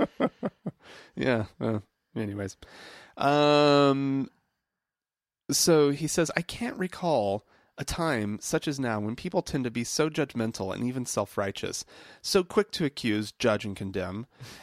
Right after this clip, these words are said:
and often when scant real facts, oh, and often with scant real facts and information.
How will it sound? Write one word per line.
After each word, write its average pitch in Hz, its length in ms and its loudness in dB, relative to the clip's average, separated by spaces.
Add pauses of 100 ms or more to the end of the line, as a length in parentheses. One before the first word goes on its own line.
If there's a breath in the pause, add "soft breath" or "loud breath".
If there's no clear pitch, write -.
and 170 200 2
often 190 360 0
when 135 140 2
scant - 460 -2
real 143 240 2
facts, - 580 -4 (560)
oh, 127 160 4 (100)
and 131 140 -2 (100)
often 147 460 0
with 185 480 2 (140)
scant 165 500 -2 (140)
real 131 240 2
facts - 440 -6
and 120 140 -8
information. 104 560 -8